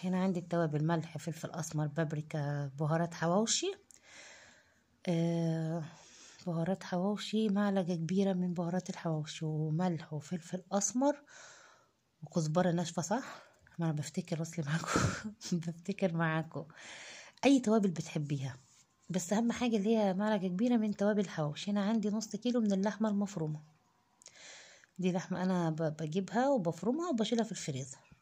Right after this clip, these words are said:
تمام، فده نص كيلو. اعجني بقى،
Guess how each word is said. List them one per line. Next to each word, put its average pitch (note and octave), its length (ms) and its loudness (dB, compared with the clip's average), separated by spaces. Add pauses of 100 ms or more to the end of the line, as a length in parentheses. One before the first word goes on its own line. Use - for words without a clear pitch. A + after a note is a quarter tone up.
(440)
تمام، G#3+ 320 0
فده F#3 280 4
نص G3 260 2
كيلو. A3 360 2 (2000)
اعجني F#3 340 2
بقى، D3 200 0